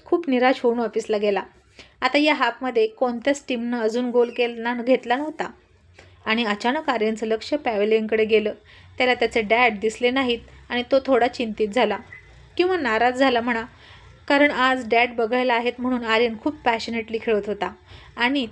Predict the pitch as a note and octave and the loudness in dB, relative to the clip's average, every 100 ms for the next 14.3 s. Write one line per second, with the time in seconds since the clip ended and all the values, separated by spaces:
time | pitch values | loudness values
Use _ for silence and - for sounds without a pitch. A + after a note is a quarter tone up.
0 | - D#4 D#4 - B3+ B3 - A3+ B3 B3+ | -8 -8 -6 -2 0 -2 -2 -2 -2 -2
1 | G3 A3 A3+ A3+ B3 G#3+ - A3 G#3 G#3 | -2 -2 -2 -4 -4 -4 -6 -6 -4 -2
2 | G3+ G#3 G3+ C4+ C4 A3+ - - - - | -4 -4 0 0 0 -4 -12 -20 -18 -4
3 | D4 C4+ C#4+ D4 D#4 B3 A3+ A#3 A#3+ G3+ | 0 2 0 0 0 -2 -6 -8 0 0
4 | G3 - C#4+ C4+ A3+ G#3 A3+ A#3 G#3+ A3+ | 0 -4 -2 0 0 0 0 -2 -4 -6
5 | G#3+ A3 A3 C#4 C#4 G#3+ A3 G#3+ A3+ B3 | -2 2 4 2 -2 -4 -2 0 2 0
6 | B3+ A#3 G3 - - - B3 C4 C#4+ B3 | -2 0 -4 -6 -20 -8 0 2 2 0
7 | B3+ C4 C#4 - E4+ E4 G#3+ A3+ A3+ A#3+ | 0 0 -4 0 2 2 2 4 4 2
8 | A#3 - G3+ G3+ G3 - - - - - | 0 -2 0 2 0 -2 -12 -20 -20 -20
9 | - G3+ G#3+ G#3 A#3+ C4+ C#4 G#3+ - - | -10 -4 -2 0 0 2 4 2 -2 -20
10 | - A#3+ B3 A3+ G3+ A3+ A3+ G3+ G3 A3+ | -6 -4 0 0 2 -2 0 -2 0 -2
11 | A3+ A3 A#3 A#3+ B3 A#3+ A3 G#3+ - - | -2 0 0 2 0 0 0 0 -6 -20
12 | - _ - D#4 C#4+ C4 C#4 C#4+ C#4 B3 | -20 _ 2 2 2 0 0 4 2 4
13 | C#4 B3+ - _ - D4+ B3+ C4+ D4+ C4+ | 0 0 -8 _ -4 -2 0 0 0 0
14 | A#3+ G#3+ G#3 | 2 0 -2